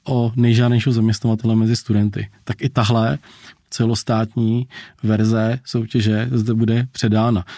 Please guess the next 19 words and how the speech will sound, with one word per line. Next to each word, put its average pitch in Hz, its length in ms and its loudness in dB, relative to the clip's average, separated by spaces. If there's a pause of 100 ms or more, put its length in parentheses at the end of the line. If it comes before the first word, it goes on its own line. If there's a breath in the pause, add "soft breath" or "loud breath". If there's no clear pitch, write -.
(120 loud breath)
Takže 131 200 2
ten 143 140 2
program 135 300 2
je 139 60 4
hodně 127 220 2
bohatý 123 640 0
a - 100 -6
potvrzuje 123 580 0 (200)
ta 127 140 -4
moje 123 260 0
slova, 117 340 -2
že - 120 -6
už 131 260 -4 (140)
moc 120 400 0
dalších 117 360 -2
ocenění 123 360 0
bychom 117 260 0
přidávat 123 400 -2
neměli, 110 420 0